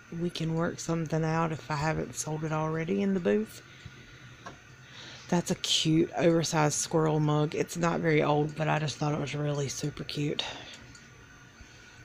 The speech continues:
This is my bright vases and pottery of various kind and my Russian dolls. And that is a, um,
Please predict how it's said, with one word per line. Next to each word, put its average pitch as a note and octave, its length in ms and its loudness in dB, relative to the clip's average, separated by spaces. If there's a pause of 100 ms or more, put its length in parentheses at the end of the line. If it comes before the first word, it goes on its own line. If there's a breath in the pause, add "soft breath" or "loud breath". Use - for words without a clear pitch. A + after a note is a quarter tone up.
(160)
This F3 220 -4
is D#3+ 120 -4
my D3+ 500 0 (440)
bright D#3+ 640 2 (200)
vases A#3 1200 2 (680 loud breath)
and F#3+ 140 0
pottery F#3 800 2 (120)
of F#3+ 100 -2
various F3+ 500 0
kind F3+ 460 0
and E3 100 0
my E3 140 0
Russian F3 480 0
dolls. F3 720 2 (920 loud breath)
And E3+ 180 2
that F#3 220 4
is F3+ 160 4
a, D#3+ 160 2 (300)
um, E3 580 -2